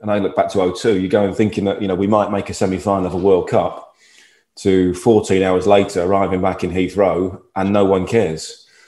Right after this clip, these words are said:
Um, <laughs> you know, f-, football's finished. You know, the, the, the tournament, the tournament's over. That's it, you know, and, and that's how quickly it happens. So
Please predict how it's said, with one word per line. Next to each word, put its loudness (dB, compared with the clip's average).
Um, -2
<laughs> -12
you -2
know, 2
f-, -4
football's -2
finished. -2
You -6
know, 4
the, 6
the, -4
the -8
tournament, 2
the -4
tournament's 0
over. 2
That's 0
it, 2
you -2
know, 2
and, 0
and 0
that's -2
how 0
quickly 0
it 0
happens. -2
So 2